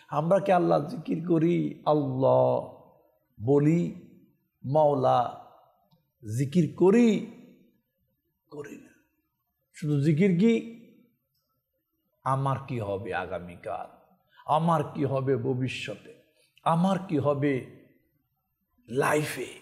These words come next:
এই জিকির। ছেলে হলে বাপ থেকে ডিমান্ড করে, বাপ হল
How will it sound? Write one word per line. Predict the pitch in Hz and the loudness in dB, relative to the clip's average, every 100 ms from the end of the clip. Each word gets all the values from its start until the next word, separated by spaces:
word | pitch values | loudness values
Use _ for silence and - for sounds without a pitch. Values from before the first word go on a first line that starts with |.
| _ _ _ - | _ _ _ 0
এই | 262 294 | 4 6
জিকির। | 185 190 - 160 120 - - _ _ - | 8 6 4 -2 -6 -14 -20 _ _ -4
ছেলে | - 196 196 | 2 4 6
হলে | 170 170 170 | 6 6 4
বাপ | 147 156 151 | 4 2 0
থেকে | - 160 165 | 0 2 2
ডিমান্ড | 160 160 156 151 | 2 2 2 2
করে, | 151 143 | 2 2
বাপ | 127 147 156 - | 2 2 0 0
হল | 147 165 147 | 0 0 -2